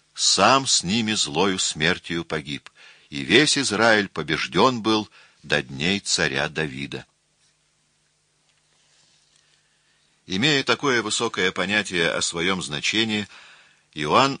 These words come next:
сильно оскорблён был грубым тоном князя Курбского, помнившего своё происхождение от одного родоначальника с царём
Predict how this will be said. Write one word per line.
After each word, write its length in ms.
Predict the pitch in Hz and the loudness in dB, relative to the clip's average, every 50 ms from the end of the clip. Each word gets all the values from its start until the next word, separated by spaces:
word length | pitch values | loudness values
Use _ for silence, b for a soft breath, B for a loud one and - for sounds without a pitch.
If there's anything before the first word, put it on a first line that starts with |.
| - - | -12 -8
сильно 580 | - - - - 117 147 147 139 135 135 131 120 | -6 -4 -2 0 0 0 0 0 -2 0 0 0
оскорблён 840 | - - 107 - - - 110 101 95 82 85 85 107 131 131 120 107 | 0 -2 -2 -2 -2 0 0 0 0 0 0 2 2 2 2 0 -2
был 200 | 113 107 107 90 | -2 -2 -2 -4
грубым 440 | 78 78 90 117 107 104 101 101 | -8 -6 -6 -4 -4 -4 -4 -6
тоном 400 | 95 - - 95 98 95 95 95 | -6 -4 -2 -2 0 0 -2 -6
князя 420 | - - 92 82 82 85 - 87 82 | -6 -6 -2 -2 -2 0 -2 -4 -8
Курбского, 680 | - - 87 82 - - - - - 82 73 69 64 - b b b b b b b b b b b b - | -6 -4 -6 -6 -4 -4 -8 -6 -6 -6 -8 -8 -8 -12 b b b b b b b b b b b b 2
помнившего 680 | 101 107 110 104 104 101 98 - - - 101 92 92 | 6 6 6 6 4 -2 -2 0 0 -2 -2 -2 -2
своё 340 | - - 87 82 82 90 87 | -4 -2 -2 0 0 0 -2
происхождение 1040 | - 87 85 85 80 - - - 85 - - - 90 95 98 95 95 92 92 92 b b b b b b b b b b | -4 -4 -4 -2 -2 -2 0 0 -2 -2 0 0 0 0 0 0 0 -2 -2 -4 b b b b b b b b b b
от 180 | 85 82 - | -4 -2 -2
одного 600 | 92 80 78 87 87 87 87 101 110 107 98 - - | -2 -2 0 0 0 0 2 0 0 0 0 -2 -2
родоначальника 880 | - 92 82 82 82 85 87 82 - - 95 92 90 85 85 - - 80 | -4 -4 -2 -2 0 -2 0 0 0 2 2 2 0 0 -6 -6 -4 -4
с 140 | - - | -4 -4
царём 540 | - - - 87 78 76 95 123 139 139 - | -2 -4 -2 0 0 2 2 0 0 0 -4